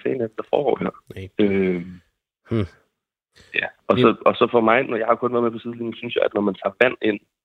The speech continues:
Speaker 1: vand og luft, altså det, det, det er hævet over disputter,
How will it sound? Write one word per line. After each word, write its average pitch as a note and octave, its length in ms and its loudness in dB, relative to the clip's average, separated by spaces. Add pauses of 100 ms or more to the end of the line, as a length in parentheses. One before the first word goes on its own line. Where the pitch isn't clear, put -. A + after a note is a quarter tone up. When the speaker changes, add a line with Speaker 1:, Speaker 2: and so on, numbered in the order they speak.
(460)
Speaker 1:
vand B2+ 140 4
og B2 80 0
luft, G#2+ 300 0 (180)
altså G2 160 -4
det, G#2+ 180 -4 (160)
det, A2 100 -2 (320)
det A2+ 100 0 (520)
er A2 140 2
hævet A2 360 4
over G#2 260 2
disputter, - 500 -6